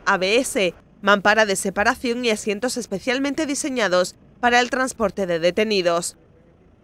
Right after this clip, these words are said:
En cuanto a señales luminosas, los vehículos cuentan con tecnología leds,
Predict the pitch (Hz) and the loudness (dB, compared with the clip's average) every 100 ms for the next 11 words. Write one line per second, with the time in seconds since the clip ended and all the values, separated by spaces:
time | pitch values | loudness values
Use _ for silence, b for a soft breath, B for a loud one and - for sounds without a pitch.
0 | _ - 220 226 220 220 240 233 226 226 | _ -4 0 0 2 0 0 -2 0 0
1 | 233 240 226 220 247 285 226 190 208 202 | 0 -2 -2 0 0 0 -2 -2 -2 -2
2 | 208 214 208 233 226 - 214 226 226 226 | 2 0 0 -2 -2 -2 -2 -2 -4 -4
3 | 202 196 196 185 185 226 175 175 254 - | -2 -2 2 0 0 0 0 2 0 -2
4 | - | -8